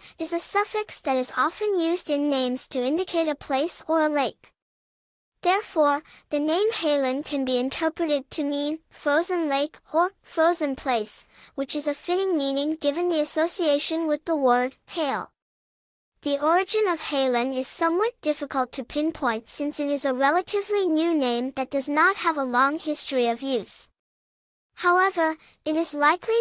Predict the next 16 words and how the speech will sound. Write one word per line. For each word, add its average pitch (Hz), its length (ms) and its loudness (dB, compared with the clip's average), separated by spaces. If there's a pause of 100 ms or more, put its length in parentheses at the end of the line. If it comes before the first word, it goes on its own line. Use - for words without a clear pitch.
that 294 200 -2
the 262 80 0
name 254 320 0
originated 285 680 0
in 269 140 0
the 269 80 0
United 254 500 0
States 269 460 -2
since 302 380 -4
it 277 80 0
is 262 160 -2
primarily 330 880 2
used 302 260 -2
in 285 160 0
this 294 200 -2
country. 302 580 -4